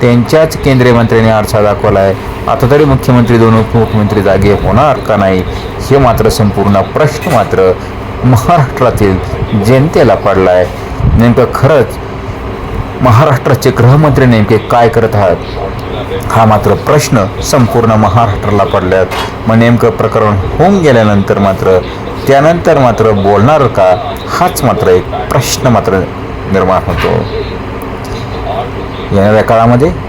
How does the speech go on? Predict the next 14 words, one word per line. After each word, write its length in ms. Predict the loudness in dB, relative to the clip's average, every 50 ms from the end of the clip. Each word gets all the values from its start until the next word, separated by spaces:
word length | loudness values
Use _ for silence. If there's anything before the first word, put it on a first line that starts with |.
| -8 -4 0
महाराष्ट्र 680 | 2 2 2 2 2 2 0 0 0 -2 -4 -2 -2 0
मात्र 460 | 2 2 0 0 0 0 0 0 -2
सुरक्षित 720 | -4 -6 -4 -2 0 0 0 -2 -2 -6 -6 -6 -4 -4
राहील 200 | 0 0 0 0
का 160 | 0 -2 -2
नाही, 220 | 0 0 -2 -2 -4 -6 -8 -8 -8 -8 -10 -10 -10 -10 -10 -8 -6 -4 -4 -4 -6 -6 -8 -10 -8 -8
हे 180 | -2 0 2 2
मात्र 420 | 2 2 0 0 0 -2 -2 -2 -2 -6
सर्वात 440 | -6 -4 -2 0 0 0 0 0 -2
मोठं 340 | -2 -2 0 0 0 -2 -2 -4 -8 -10 -10 -8 -6 -6
धोकादायक. 680 | -6 -4 -4 -4 -2 0 -2 0 0 0 0 0 0 -2 -2 0 0 0 0 -2 -4 -10 -10 -10 -10 -10 -10 -10 -8 -8 -8 -8 -8 -8 -4
काही 220 | -2 0 2 4 4
असो, 260 | 2 2 0 -2 -4 -4 -6 -8 -8 -8 -8 -8 -8 -10 -10 -4 -2
परंतु 540 | 0 0 0 0 0 0 0 0 0 -2